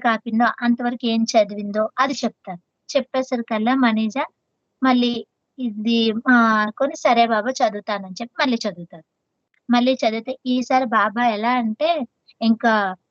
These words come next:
గాఢ నిద్రలోకి వెళ్ళినట్టుగా టోకులతో సహా సౌండ్ వస్తుంటది. అప్పుడు మనీజా మెహ-, మెహరా వైపు చూస్తారు.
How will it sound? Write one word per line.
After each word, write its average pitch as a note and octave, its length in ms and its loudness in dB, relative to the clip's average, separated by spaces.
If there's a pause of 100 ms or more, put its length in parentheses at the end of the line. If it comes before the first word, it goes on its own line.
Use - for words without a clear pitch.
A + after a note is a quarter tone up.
(200)
గాఢ A3+ 440 0
నిద్రలోకి A#3 600 0
వెళ్ళినట్టుగా G#3+ 720 -2 (720)
టోకులతో A#3 520 2
సహా - 680 -6 (520)
సౌండ్ A3+ 320 2
వస్తుంటది. F#3 560 -8 (400)
అప్పుడు B3 260 0
మనీజా A3+ 420 0 (420)
మెహ-, A#3+ 220 2 (400)
మెహరా A#3 300 0
వైపు G#3+ 280 -2
చూస్తారు. F3+ 520 -12